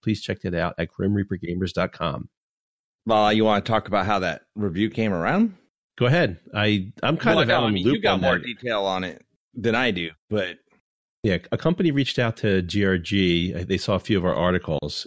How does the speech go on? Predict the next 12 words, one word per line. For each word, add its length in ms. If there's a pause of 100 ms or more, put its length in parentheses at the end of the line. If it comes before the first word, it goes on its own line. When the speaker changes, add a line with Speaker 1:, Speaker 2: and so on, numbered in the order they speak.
(140)
Speaker 1:
and, 480
uh, 80
reached 240
out 160
to 140
us 220 (520)
and 600
asked 320
us 180
to 160
write 320
some 720